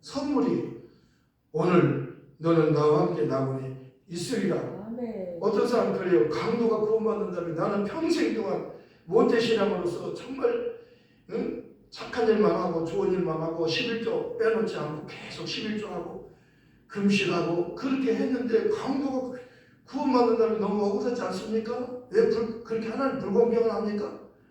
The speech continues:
Speaker 1: 강도를 구원해줘요? 강도를 버려야 마땅하잖아요.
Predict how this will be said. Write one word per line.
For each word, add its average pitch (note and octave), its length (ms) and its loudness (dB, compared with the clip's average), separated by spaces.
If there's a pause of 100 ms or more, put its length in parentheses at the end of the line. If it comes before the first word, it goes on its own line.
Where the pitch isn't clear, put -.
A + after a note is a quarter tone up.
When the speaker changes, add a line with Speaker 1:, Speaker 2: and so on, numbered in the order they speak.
Speaker 1:
강도를 B3+ 500 0
구원해줘요? B3+ 680 -2 (580)
강도를 C4+ 520 0
버려야 A#3+ 340 4
마땅하잖아요. B3 680 0